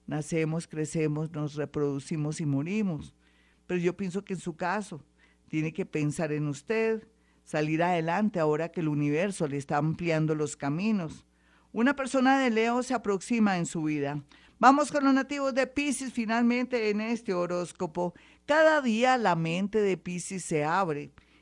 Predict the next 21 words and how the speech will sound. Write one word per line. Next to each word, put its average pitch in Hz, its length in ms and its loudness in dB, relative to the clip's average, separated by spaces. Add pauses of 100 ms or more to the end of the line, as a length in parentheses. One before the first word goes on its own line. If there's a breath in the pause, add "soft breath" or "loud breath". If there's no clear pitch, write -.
y 165 120 -4
no 170 140 2
solamente 170 880 -2
se 143 260 -2
abre, 156 480 2 (140)
es 156 180 -4
más 170 220 -2
consciente, 165 560 -4
sino 180 280 -4
que 165 120 -8
la 151 100 0
intuición 147 720 -2
que 180 120 -4
lo 147 100 -2
acompaña 180 680 -2 (500 soft breath)
los 175 180 -2
llevará 202 400 4
por 233 160 -2
el 214 180 -2
camino 202 800 2 (540 soft breath)
de 185 440 2